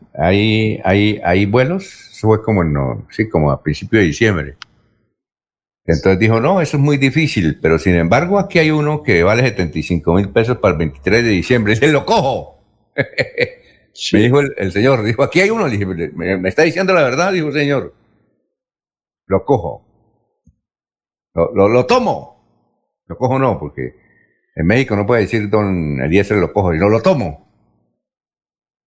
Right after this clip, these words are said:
Speaker 1: Me valió setenta y cinco mil pesos. Increíble, ¿no? En esa época.
Speaker 2: Sí.
Speaker 1: Y ahora también están baratos. Porque Avianca tiene una promoción que son veintinueve mil pesos hasta marzo. Digo, en marzo, ¿no?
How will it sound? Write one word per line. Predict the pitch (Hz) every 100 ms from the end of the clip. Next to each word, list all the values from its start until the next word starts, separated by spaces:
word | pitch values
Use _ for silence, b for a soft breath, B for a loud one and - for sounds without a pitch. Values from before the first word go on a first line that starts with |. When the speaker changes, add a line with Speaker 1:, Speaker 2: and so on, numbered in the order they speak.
| _ _
Speaker 1:
Me | 92 90
valió | 90 123 139
setenta | - 123 92 85 78
y |
cinco | 76 90 87
mil | 95
pesos. | - 76 - - - _ _ _ -
Increíble, | 80 78 113 85 73
¿no? | 101
En | 69
esa | 65 82
época. | 110 - - - _ _ _ _
Speaker 2:
Sí. | - 104 101 - _ _ _ _
Speaker 1:
Y | - 87 82
ahora | 85 156
también | 165 120
están | 113 120
baratos. | 113 127 - - - - - _ _ _ _ _ _ _ _
Porque | - 82 -
Avianca | 85 95 95 127
tiene | 120 123
una | 120
promoción | 104 82 78 104 110 120 117
que | - 101
son | 120 120 120 117 104 95
veintinueve | 98 98 87 85
mil | 98 110
pesos | 123 120 117
hasta | 101 -
marzo. | 90 - -
Digo, | 85 120 92
en |
marzo, | 101 131 - 71
¿no? | 131